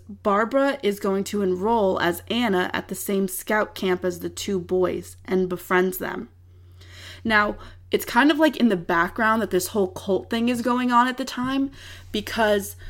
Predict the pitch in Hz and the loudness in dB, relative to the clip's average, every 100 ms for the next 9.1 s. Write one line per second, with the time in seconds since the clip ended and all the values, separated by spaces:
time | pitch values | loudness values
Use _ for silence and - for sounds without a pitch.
0 | - - - 202 202 - - 196 220 247 | -14 -16 -14 -4 -2 -2 -4 2 4 4
1 | 262 - 208 214 226 - - 196 185 208 | 0 -2 0 0 0 -2 -4 -2 0 2
2 | 262 285 - - 208 196 214 208 202 - | 0 -2 -6 -2 -2 0 -2 -2 -2 -2
3 | 190 180 214 233 - - 180 175 165 - | -2 0 2 2 0 -2 0 0 -2 -6
4 | - - - - - - - 208 196 196 | -14 -20 -18 -18 -16 -10 0 2 2 0
5 | 202 190 - 185 185 185 185 185 180 - | 0 0 0 -2 0 0 -2 0 -2 -2
6 | 185 175 - 185 - - - 190 190 180 | -2 -2 0 -2 -2 -6 -6 -2 -2 -4
7 | - 185 - 202 185 175 190 202 185 175 | -6 -8 -4 0 0 -2 -4 -4 -4 -2
8 | 214 214 - 190 190 - 202 208 196 196 | -4 -6 -4 -2 0 2 2 2 0 0
9 | 190 | -2